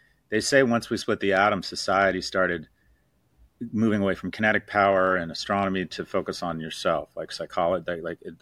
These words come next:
unleashed an era where we're like, "Okay, we are so powerful, we can destroy anything. Now we just need to go inward." I think that a little bit, uh, uh, that's kind of a metaphor for what happens when you have kids. And also, I just wanna be clear. I don't, I don't think you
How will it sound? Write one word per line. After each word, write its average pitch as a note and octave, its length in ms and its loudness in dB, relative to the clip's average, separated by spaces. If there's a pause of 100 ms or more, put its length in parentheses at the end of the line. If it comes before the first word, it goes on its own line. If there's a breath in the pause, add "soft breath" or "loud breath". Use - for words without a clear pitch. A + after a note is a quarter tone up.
unleashed G#2+ 400 2
an F#2+ 80 -2
era F#2 340 2
where E2 200 -4
we're E2 100 -6
like, E2 160 -4
"Okay, F#2+ 240 -2
we E2 120 -4
are D#2+ 60 -6
so G#2 220 -4
powerful, F2 600 0
we E2+ 80 -10
can F2+ 100 -6
destroy F2 300 -4
anything. F2 280 -6
Now F2+ 160 -6
we F2 80 -10
just F2+ 260 -12
need E2+ 120 -12
to E2 60 -14
go E2 140 -12
inward." E2+ 340 -8 (520 loud breath)
I - 40 -20
think D3 140 -4
that A#3+ 120 -2
a - 20 4
little D#3 180 4
bit, G#2 200 2 (340)
uh, A#2 60 -4 (180)
uh, A2+ 40 -4 (280)
that's A#2 160 2
kind D#3 180 4
of A#2+ 60 6
a - 20 2
metaphor G#2 300 2
for F#2+ 120 -4
what F2+ 100 2
happens F2 260 0
when F2 80 -6
you E2+ 60 -4
have D#2+ 140 -10
kids. - 760 -6 (1080 soft breath)
And G2+ 360 0
also, A#2 260 4
I C3+ 100 0
just B2 200 -6
wanna G#2+ 160 0
be F2 100 -4
clear. F2+ 320 0
I F#2 100 2
don't, G#2 140 -2
I G#2+ 100 2
don't G#2+ 140 0
think F#2+ 140 -10
you E2+ 180 -4